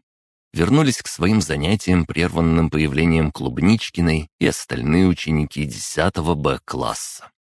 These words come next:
Я снова указал Черепанову на список из трёх фамилий. Уточнил: "Нарисуешь?" "Конечно", — ответил Алексей.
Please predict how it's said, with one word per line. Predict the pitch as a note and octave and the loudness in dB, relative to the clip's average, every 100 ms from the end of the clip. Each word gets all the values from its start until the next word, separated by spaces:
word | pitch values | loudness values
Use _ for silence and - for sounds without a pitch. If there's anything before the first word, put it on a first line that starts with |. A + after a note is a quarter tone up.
| _ _ _ _ _ _ _ - | _ _ _ _ _ _ _ -2
Я | A2 | -2
снова | - - E2 A2+ F2+ | -2 0 2 2 2
указал | F2+ D2+ D#2 F2+ | 0 0 0 0
Черепанову | F2+ D#2 A#1+ C2 D2 E2 E2+ D2+ E2 | 0 -8 -8 -6 0 2 2 0 -2
на | C2+ | -2
список | - - F2+ - E2+ | -6 -4 -4 -2 -4
из | F#2 - | -4 -6
трёх | - D2+ D2+ - | -4 -2 -2 -4
фамилий. | - C#2 C#2 C2 - - _ _ _ _ - | -8 -6 -4 -6 -8 -14 _ _ _ _ -10
Уточнил: | D#2 F#2 F2+ - C#2+ C2+ - _ _ - | -4 -4 -4 -8 -6 -8 -10 _ _ -4
"Нарисуешь?" | E2 C#2 C2 - D2 C#2+ F2+ - - _ _ _ _ _ _ _ | -2 -2 -4 -8 -4 -2 -2 -4 -16 _ _ _ _ _ _ _
"Конечно", — | - C2+ C2 D2+ - - C2+ - - | -8 -4 -2 -2 -2 -6 -12 -14 -12
ответил | C#2+ C2+ C2+ - C#2+ | -10 -6 -6 -2 0
Алексей. | D2 C#2 - B1+ - | 0 -2 -10 -12 -16